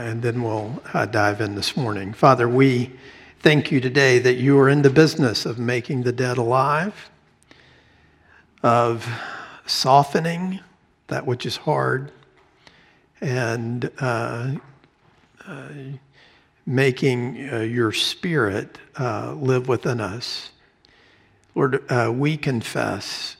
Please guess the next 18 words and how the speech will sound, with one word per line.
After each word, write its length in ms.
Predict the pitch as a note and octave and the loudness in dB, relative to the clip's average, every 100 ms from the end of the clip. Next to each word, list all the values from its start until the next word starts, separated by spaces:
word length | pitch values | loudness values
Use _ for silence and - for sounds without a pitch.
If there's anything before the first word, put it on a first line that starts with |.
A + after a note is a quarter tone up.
| _ - | _ -10
uh, 160 | A#2 - | -8 0
our 180 | A#2 | 0
weakness, 880 | A2+ C3 F3 - E3+ E3 - - - _ _ _ _ _ - | 2 0 0 2 0 0 -8 -10 -16 _ _ _ _ _ -8
our 160 | B2 | -6
deadness, 880 | A2+ A#2 B2+ C#3 D3 D3 - - - - _ _ _ _ - | -2 2 2 2 0 0 -6 -10 -14 -20 _ _ _ _ -4
our 160 | A#2 | -4
coldness, 960 | G#2 - B2+ C3 C#3+ C3+ C3 - - - | -4 0 2 2 0 -4 -4 -6 -10 -10
and 140 | F3 C3 | -4 0
our 160 | C#3+ | 0
hardness. 840 | A2+ A2+ F#2+ G#2+ G2+ F#2 - - - _ _ _ _ _ _ _ | 0 -2 -2 -4 -10 -10 -12 -14 -18 _ _ _ _ _ _ _
And 100 | C3+ | -8
so 80 | B2 | -6
I 40 | |
pray 380 | A2+ - B2+ B2 | -4 0 2 2
today 400 | A#2+ C3+ A#2 G#2+ | 0 0 0 0
by 200 | A2 G#2 | 0 0
the 100 | G#2+ | 0
power 880 | G#2+ - C#3 C#3+ C#3 D3+ F#3 G#3+ A3 | -6 -6 -2 2 2 2 0 0 -6